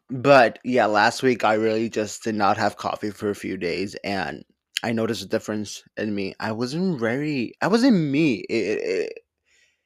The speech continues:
it also wasn't on brand for me. I was having a refresher every morning. Like, I was having, my go-to refresher from Starbucks, I will say that refreshers, their teas, everything, they're amazing. I don't like their coffee as much.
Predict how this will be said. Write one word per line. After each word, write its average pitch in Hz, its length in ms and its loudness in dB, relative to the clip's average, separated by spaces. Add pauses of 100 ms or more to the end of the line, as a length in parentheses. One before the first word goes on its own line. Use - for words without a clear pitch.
(260)
it - 100 0
also 139 260 0
wasn't 131 320 2
on 107 160 -2
brand 92 320 -4
for 87 120 -10
me. 80 240 -6
I 101 100 -2
was 110 140 -2
having 120 280 0
a 110 80 0
refresher - 640 -4
every 92 220 -6
morning. 64 440 -10
Like, 73 200 -10
I 82 60 -2
was 90 140 -8
having, 101 460 -4 (200)
my 120 220 2
go-to 127 440 0
refresher 120 440 0
from 107 180 -8
Starbucks, 98 380 -2
I 101 80 -2
will 104 200 -4
say 101 260 -2
that 85 120 -2
refreshers, 98 680 -2
their 85 140 -8
teas, - 560 -10 (500)
everything, 104 420 -2 (220)
they're 95 200 2
amazing. 90 500 -8 (200)
I 127 120 -2
don't 156 540 2
like 120 340 2
their 113 120 -6
coffee 104 420 -2
as 101 160 -2
much. 101 540 0